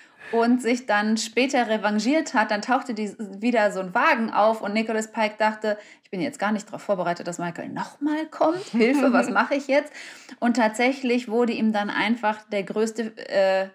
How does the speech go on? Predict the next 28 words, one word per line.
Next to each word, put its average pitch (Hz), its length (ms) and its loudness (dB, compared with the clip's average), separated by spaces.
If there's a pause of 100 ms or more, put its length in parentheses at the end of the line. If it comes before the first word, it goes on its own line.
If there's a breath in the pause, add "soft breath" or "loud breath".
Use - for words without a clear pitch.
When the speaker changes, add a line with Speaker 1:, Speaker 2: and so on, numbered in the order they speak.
(220)
Speaker 1:
Esskorb 208 880 -2
als 185 220 -2
Dankeschön 196 680 -4
aller 196 200 0
Zeiten 208 320 -2
überreicht, 175 500 0
inklusive 196 520 -6
Kissen 202 800 -4
und 185 400 -4 (220)
weiß 190 240 4
der 185 120 -2
Geier 196 200 4
noch 196 140 -4
was 196 160 -4
alles 180 240 -6 (280 loud breath)
und 180 180 -12
einer 170 100 -6
persönlichen 175 540 -6
Botschaft 170 500 -4
von 165 260 -6
Michael, 160 440 -4
in 165 120 -4
der 80 140 -4
er - 60 -6
sich - 200 -14
halt - 160 -10
bedankt 143 520 -6
hat. 147 200 -10